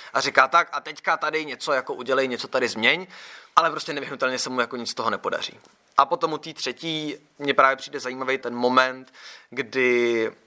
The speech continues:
se tyhle věci nějakým způsobem jako spojej, ten prostor pro imaginaci už není tak velký, nacházíme se na nějakým,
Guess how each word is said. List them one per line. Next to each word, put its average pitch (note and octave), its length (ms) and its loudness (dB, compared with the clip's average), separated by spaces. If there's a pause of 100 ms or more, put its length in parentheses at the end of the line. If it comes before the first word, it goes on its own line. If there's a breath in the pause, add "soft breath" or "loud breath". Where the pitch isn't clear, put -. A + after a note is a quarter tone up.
se - 120 -2
tyhle C3+ 160 4
věci C3 180 2
nějakým A#2+ 160 -4
způsobem B2+ 300 -6
jako - 140 -4
spojej, C#3+ 640 2 (240 loud breath)
ten C3 180 -4
prostor C3+ 300 -2
pro C3+ 160 2
imaginaci C3 720 4
už B2+ 180 -4
není B2+ 180 0
tak B2 160 4
velký, B2+ 440 2
nacházíme A#2+ 440 -2
se - 140 0
na B2+ 80 0
nějakým, A#2+ 520 0